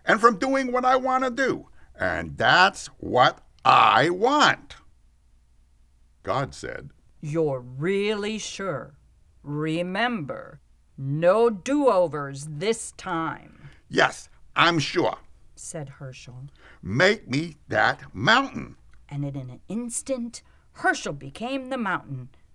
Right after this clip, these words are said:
Speaker 2: He was as tall and strong and powerful as any mountain could be,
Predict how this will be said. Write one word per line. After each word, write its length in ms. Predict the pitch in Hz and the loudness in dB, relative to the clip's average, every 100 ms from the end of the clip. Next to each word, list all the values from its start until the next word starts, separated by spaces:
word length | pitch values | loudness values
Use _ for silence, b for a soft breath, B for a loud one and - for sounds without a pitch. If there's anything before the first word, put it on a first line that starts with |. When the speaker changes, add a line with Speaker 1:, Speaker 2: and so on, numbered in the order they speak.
| - - | -20 -20
Speaker 2:
He 180 | - 254 | -12 -8
was 320 | 165 101 107 | -8 -12 -16
as 240 | 143 139 - | -16 -16 -18
tall 480 | - 294 285 262 214 | -10 -4 -4 -4 -6
and 200 | 131 123 | -10 -10
strong 600 | - - 294 285 262 220 | -10 -4 -2 0 -2 -6
and 220 | 160 117 127 | -10 -12 -16
powerful 720 | - - 370 370 262 - 170 | -18 -14 -8 -6 -6 -6 -8
as 200 | 156 135 - _ - | -8 -10 -18 _ 0
any 260 | 359 349 | 0 0
mountain 420 | 262 240 226 196 | -2 -2 -2 -8
could 280 | 180 202 165 | -12 -12 -12
be, 320 | 156 165 151 | -12 -10 -10